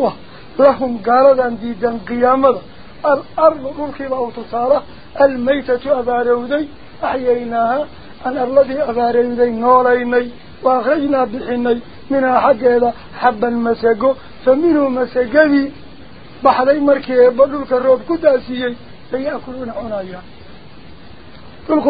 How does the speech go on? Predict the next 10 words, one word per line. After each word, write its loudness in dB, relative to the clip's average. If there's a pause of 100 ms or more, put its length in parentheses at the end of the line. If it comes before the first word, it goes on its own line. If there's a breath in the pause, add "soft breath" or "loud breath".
markuu 4
abaaroobo, 0 (1080)
geed 4 (100)
qoyan -2
iyo -2
caleen 0
iyo -4
miro 0 (100)
laga 2 (120)
waayo, 0